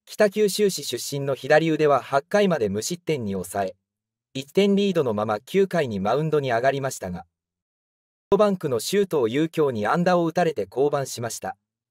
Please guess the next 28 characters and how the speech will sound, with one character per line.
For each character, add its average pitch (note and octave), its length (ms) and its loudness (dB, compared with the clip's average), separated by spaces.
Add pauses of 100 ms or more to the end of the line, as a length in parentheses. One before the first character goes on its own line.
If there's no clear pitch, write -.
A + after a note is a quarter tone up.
(480)
守 E3 140 -2
護 G3+ 120 6
神 F3+ 240 2
の A2 160 2
ア A#2 60 4
ル E3+ 100 4
バ F#3+ 160 4
ー - 40 0
ト・ E3+ 160 2
ア D3+ 60 4
ブ D#3+ 100 0
レ D#3+ 140 2
イ C3+ 40 -2
ユ A#2 80 -4
が F#2 220 -6
逆 A2 220 -2
転 D#3+ 260 -2
を D3 100 -2
許 C3+ 160 -2
し - 140 -6
ま A2 80 -6
し - 100 -12
た。 F#2 160 -14 (460)
こ C#3+ 140 2
れ F3+ 100 4
に F3+ 100 2
よ E3 120 2
り、 D3 160 -10